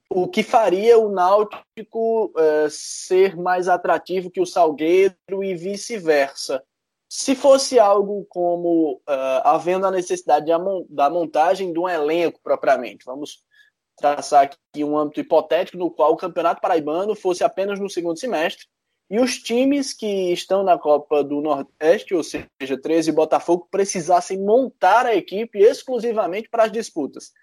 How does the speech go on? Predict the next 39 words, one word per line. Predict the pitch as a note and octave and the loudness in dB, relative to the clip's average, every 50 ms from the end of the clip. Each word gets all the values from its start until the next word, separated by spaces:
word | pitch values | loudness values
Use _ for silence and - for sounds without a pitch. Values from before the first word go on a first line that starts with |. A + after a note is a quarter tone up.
| _ _ _ _ _ _ _ _ - | _ _ _ _ _ _ _ _ -8
Aí | - - F3+ D#3 D#3+ | -2 0 0 0 0
seria | D#3 - F3 F3 F3+ E3+ F3 F#3 G3 G3+ | -2 -4 0 0 2 2 2 2 0 0
uma | F#3+ G3 F#3 | 0 2 2
outra | E3 E3+ F3 F3+ F#3+ | 4 2 2 0 -4
situação, | F#3 - G#3+ - A#3 B3+ B3+ - B3 G#3+ | -10 -8 -4 -4 -4 -4 -2 -4 -4 -2
mas | G3 F#3 F#3 F3+ | -2 -2 -2 -4
n-, | F#3+ G3+ G#3 G#3 - _ | -6 -12 -12 -14 -14 _
isso | - G#3+ A3 - C4+ | -12 -12 -8 -4 -2
não | C#4 D4 | -2 -2
ocorre | C#4+ C#4+ - D4 C#4 G#3+ F#3 | -2 0 2 2 2 2 2
na | F3+ E3+ | 2 2
prática, | F3 - - C3+ A#2 G#2+ A2 - - _ - A#2+ - | 2 2 2 2 2 2 0 -6 -10 _ -8 -8 -8
né? | A#2 B2+ D3+ F3 | -6 -4 -2 -2
Os | F#3 F3+ - - | -2 -2 -4 -6
times | - F#3 G3 G#3+ A3+ A3 - - _ _ _ _ _ _ | -8 -6 -4 -4 -4 -6 -8 -14 _ _ _ _ _ _
são | - - - G3 G#3 A#3+ C4+ | -14 -6 -2 2 4 4 4
montados | B3+ A#3+ G#3 F3+ D#3+ - E3 D3 D3+ F3 G#3 G#3 A#3+ A#3+ - | 4 4 2 2 2 2 4 4 4 4 2 0 -2 -4 -2
para | - - G#3+ F#3+ G#3 F#3+ G3+ | 0 2 4 4 4 2 2
este | G3 G3 - G#3 | -2 -6 -8 -14
primeiro | - F#3 F3+ F3 E3 E3 | -12 -8 -6 -6 -6 -6
semestre, | - G#3 G#3 G3 E3+ F3+ - - A#3 | -8 -8 -4 -2 -2 -2 -2 -4 -4
no | A3+ A#3 A#3+ | -2 0 0
qual, | A#3+ - F3+ D3+ D3 D#3 F3 | 0 2 2 4 6 6 6
além | F3+ F3 E3+ G3 B3+ D4+ D4+ | 6 4 2 0 -2 -2 0
da | C4 G#3 | 0 0
Copa | F3+ - E3+ D#3 D3 - D3+ | 0 0 -2 -2 -2 -2 -6
do | D3 D3 | -8 -6
Nordeste, | D3+ C#3 C3 C3 C3+ D3 G3 C4 C4+ C#4 | -8 -8 -6 -4 -4 -2 -2 -4 -6 -8
a | A3+ | -12
gente | G#3+ G#3+ | -12 -8
também | A3 A3 A3 G#3 | -8 -6 -6 -6
tem | G#3 G3+ | -6 -6
Copa | F#3 - G3 - F#3+ | -6 -4 -4 -4 -2
do | F#3 | 0
Brasil | F3+ G3 F#3+ F#3 E3+ D#3+ F3 G3+ A3+ B3+ | 2 2 2 2 0 -2 -2 -2 0 -2
e | C4+ C4 | -2 -2
Campeonato | - C4 C4 C4+ C4 B3 A#3+ B3 | -2 -2 0 0 2 2 0 0
Estadual, | - - B3+ B3+ D4+ E4+ D4+ G3 F3 E3 E3 D#3+ | 0 0 0 0 2 4 4 4 6 4 4 2
né? | C#3+ D3+ G#3 | 0 -2 -6